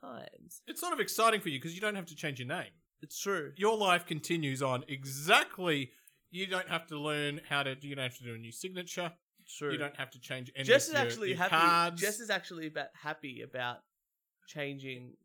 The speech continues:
Speaker 1: her signature because
Speaker 2: Uh-huh.
Speaker 1: she wrote her signature when she was, like, fourteen.
Speaker 2: Ah!
Speaker 1: And it looks like a fourteen-year-old <laughs> wrote it. So now she gets to change it to a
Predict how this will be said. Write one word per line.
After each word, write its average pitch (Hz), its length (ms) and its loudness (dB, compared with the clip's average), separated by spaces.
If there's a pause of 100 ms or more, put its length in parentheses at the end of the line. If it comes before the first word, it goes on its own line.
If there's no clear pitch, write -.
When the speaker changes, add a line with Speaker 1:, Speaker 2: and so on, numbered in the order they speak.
(420)
Speaker 1:
her 139 100 -6
signature 143 640 -8
because 147 260 -4
Speaker 2:
Uh-huh. 120 60 -6
Speaker 1:
she 175 100 -6
wrote 156 220 -4
her 147 100 -2
signature 139 500 -8
when 120 160 -12
she 131 140 -14
was, 127 160 -14
like, 107 120 -10
fourteen. 135 500 -6
Speaker 2:
Ah! 220 840 6
Speaker 1:
And 143 420 0
it 147 100 -4
looks 165 200 -4
like 160 160 -4
a 156 40 -12
fourteen-year-old 147 840 2
<laughs> 160 60 6
wrote 170 260 6
it. 135 200 -2
So 208 220 4
now 196 240 6
she - 160 -2
gets 180 260 -2
to 165 60 -4
change 170 340 0
it 160 120 -14
to 165 180 -2
a 147 220 0